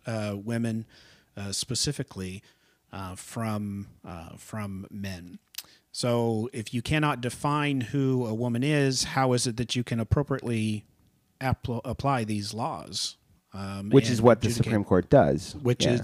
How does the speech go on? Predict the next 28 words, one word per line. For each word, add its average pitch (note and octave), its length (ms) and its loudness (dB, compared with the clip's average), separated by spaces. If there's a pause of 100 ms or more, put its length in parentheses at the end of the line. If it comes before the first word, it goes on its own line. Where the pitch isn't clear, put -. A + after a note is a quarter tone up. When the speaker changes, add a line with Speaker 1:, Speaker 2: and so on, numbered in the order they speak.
Speaker 1:
I C3 80 0
mean, B2+ 180 4
that's B2+ 360 4
the, B2 580 6
that's B2 260 0
the A#2+ 280 4
high D#3 260 2
court. D2 300 -12 (100)
I G#2 100 -6
mean, G2+ 300 -4
when G#2+ 240 -2 (420)
it B2 160 0
goes C#3 280 6
through C#3 340 8
all C#3+ 240 4
other C3+ 160 0
courts - 600 0
and A#2+ 280 -6
through D3 180 -2
our B2+ 120 0
appeal D3 340 -4
system, C3 520 -2 (500)
the G#2 600 -6
Supreme D#3+ 420 -4
Court G#2 340 -10
sets - 440 -2
the - 140 -10
precedent - 680 -6